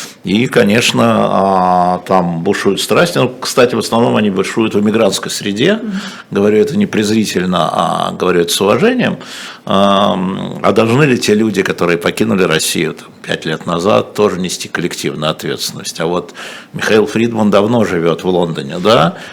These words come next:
Speaker 1: А он несёт коллективную ответственность или персональную? Ну вот, и, и все эти дискуссии, они очень важны, потому что, как говорит бабушка, это на потом, а, потому что санкции сейчас, а потом-то, а потом-то чё будет? После того, как военные действия остановятся.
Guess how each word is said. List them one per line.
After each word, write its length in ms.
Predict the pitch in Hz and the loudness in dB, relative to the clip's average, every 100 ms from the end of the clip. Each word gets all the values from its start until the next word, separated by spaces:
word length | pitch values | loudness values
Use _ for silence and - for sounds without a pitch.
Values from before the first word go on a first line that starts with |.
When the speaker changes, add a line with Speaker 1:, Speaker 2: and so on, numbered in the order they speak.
| - | -6
Speaker 1:
А 80 | - | 2
он 180 | 202 196 | 2 2
несёт 340 | 92 - 190 - | 0 2 0 0
коллективную 680 | 113 107 - 117 95 95 | -2 0 0 -2 0 -2
ответственность 440 | 90 101 95 101 104 | -2 -2 0 0 0
или 60 | |
персональную? 720 | - 107 127 123 104 90 95 | 0 2 2 4 2 0 0
Ну 80 | 123 | 2
вот, 180 | 175 - - - | 2 0 -6 -4
и, 40 | - | -2
и 260 | - 147 135 | 2 0 0
все 300 | - 196 175 | 0 2 2
эти 600 | 143 131 - 120 110 101 | 2 0 2 2 4 2
дискуссии, 480 | 104 117 - 220 - | 0 -2 0 2 4
они 120 | 123 | 2
очень 240 | 143 - 127 | 2 2 4
важны, 340 | 117 123 202 | 4 4 2
потому 360 | 214 120 117 127 | 2 2 2 2
что, 280 | - 127 117 | 0 0 0
как 180 | 117 107 | 0 0
говорит 240 | 113 110 | 0 0
бабушка, 380 | 104 180 151 - | 2 2 2 2
это 140 | 120 | 2
на 100 | 113 | 2
потом, 540 | 107 123 - 214 269 - - - - - - | 2 2 6 6 4 -4 -14 -16 -16 -12 -2
а, 220 | 110 104 | 2 2
потому 260 | 101 107 104 | 2 2 2
что 140 | - | 0
санкции 480 | - 120 107 - 92 | 4 4 4 0 0
сейчас, 580 | - 98 135 175 - 113 | -2 0 4 4 4 0
а 100 | - | 0
потом-то, 1000 | 113 - 120 101 95 95 95 - - - | 0 2 2 2 2 2 2 0 -2 -2
а 40 | |
потом-то 360 | 98 147 135 - | 0 2 0 -4
чё 220 | - 95 | -2 -2
будет? 420 | 87 82 - - - - - | -2 -6 -10 -18 -20 -20 -4
После 220 | 110 - | -2 2
того, 160 | 113 104 | 4 4
как 140 | 104 | 4
военные 320 | 107 95 95 101 | 2 4 2 0
действия 380 | 98 85 - | 0 -2 -4
остановятся. 680 | 80 - 101 92 71 - - | -6 -4 -4 -4 -6 -8 -10